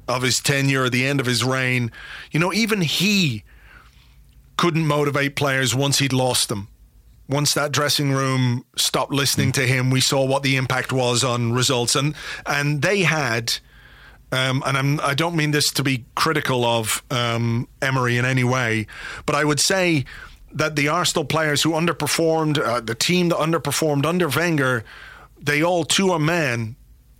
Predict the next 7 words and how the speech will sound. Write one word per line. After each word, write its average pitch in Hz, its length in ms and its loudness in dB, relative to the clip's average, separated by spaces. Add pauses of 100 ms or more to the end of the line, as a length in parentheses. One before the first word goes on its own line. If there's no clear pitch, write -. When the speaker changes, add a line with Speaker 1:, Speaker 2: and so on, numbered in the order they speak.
(100)
Speaker 1:
respected 139 800 0
him 104 320 -2 (460)
in 147 100 0
a 135 80 0
big, 165 300 -2
big 131 160 0
way 110 380 -2